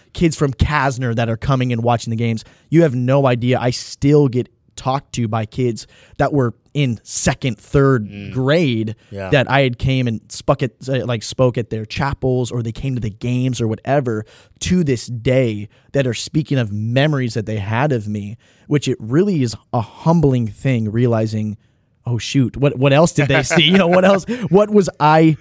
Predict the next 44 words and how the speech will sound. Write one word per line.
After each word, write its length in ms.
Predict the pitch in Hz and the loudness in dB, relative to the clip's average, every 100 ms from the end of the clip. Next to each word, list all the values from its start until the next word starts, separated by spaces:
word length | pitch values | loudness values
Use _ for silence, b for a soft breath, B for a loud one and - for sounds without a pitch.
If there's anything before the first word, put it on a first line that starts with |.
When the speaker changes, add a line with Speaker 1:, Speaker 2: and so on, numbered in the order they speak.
| b | b
Speaker 1:
showing 840 | b - - 170 170 151 131 110 110 - | b -6 2 4 4 4 4 2 -4 0
as 160 | 123 | 0
an 120 | 123 113 - | 0 -4 -4
athlete 440 | 135 160 131 110 | -4 -2 -4 -4
here, 360 | 110 110 113 - | -4 -2 -4 -6
not 320 | 117 127 147 123 | -2 0 0 -2
just 320 | 113 135 - | 0 0 0
to 80 | 107 | -2
high 220 | 120 147 | 2 0
schoolers 440 | - 120 113 113 | 0 -4 -2 -2
or 140 | 120 120 | 0 2
even 260 | 127 117 | 2 0
middle 220 | 110 165 147 | 0 0 0
schoolers, 440 | - 113 110 107 B 143 | -2 -4 -4 -6 B -8
but 100 | - | -4
to 160 | - - | -4 -4
elementary 480 | 127 110 113 - 110 | -4 -2 -4 -4 -8
schoolers? 380 | - 98 95 101 | -8 -10 -10 -8
It's, 100 | 120 | -4
Speaker 2:
Right. 240 | 98 95 | -4 -4
Speaker 1:
it's 160 | 127 139 | -4 2
really 160 | 135 | 2
humbling. 420 | 117 113 104 92 110 | 2 0 -4 -6 -4
Speaker 2:
I 100 | 101 | 0
hope 220 | 113 113 | 0 2
it 60 | 107 | 0
was 140 | 104 | 0
all 140 | 110 101 | 0 0
positive 460 | 113 104 92 90 | 0 0 -2 -6
when 100 | 90 | -6
you 80 | 92 | -8
think 220 | - 98 | -8 -8
back. 260 | 98 90 82 | -8 -8 -8
You 140 | 95 | -6
know, 120 | 101 | -4
like, 220 | 98 95 104 | -4 -4 -6
"Did 120 | 107 | -2
I 80 | 120 | -2
screw 300 | 139 202 156 | -2 -2 0
up? 100 | 156 | 2
Did 80 | 143 | 0
I 40 | |
do 100 | 160 190 | 0 0
anything, 280 | 165 131 | 0 -4